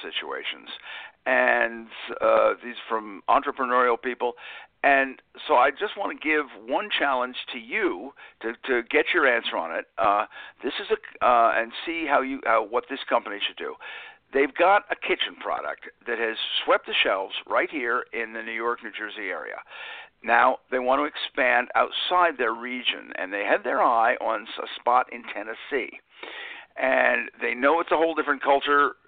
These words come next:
uh, from the home base. What are some of the regional adjustments that they're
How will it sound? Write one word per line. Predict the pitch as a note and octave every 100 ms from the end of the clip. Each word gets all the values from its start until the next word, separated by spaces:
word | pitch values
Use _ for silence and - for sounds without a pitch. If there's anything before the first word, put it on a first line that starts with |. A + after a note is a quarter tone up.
| -
uh, | A#2 A#2 A#2 A2 A2 G#2+ A2 G#2+ - G#2+ -
from | A#2+ A#2 A2+
the | A#2+
home | A#2 C3+ B2+
base. | G#2+ G#2+ C#3+ - - - - - _ - - C3+
What | C3+ A#3
are | C4 -
some | G#3 F3+
of | C#3
the | A#2+ A2+
regional | C3 G3 G3 - D3 C3 -
adjustments | A2 - - D3+ F3+ - G2 A#1+ - - - - _ _
that | A2 -
they're | B2 A2+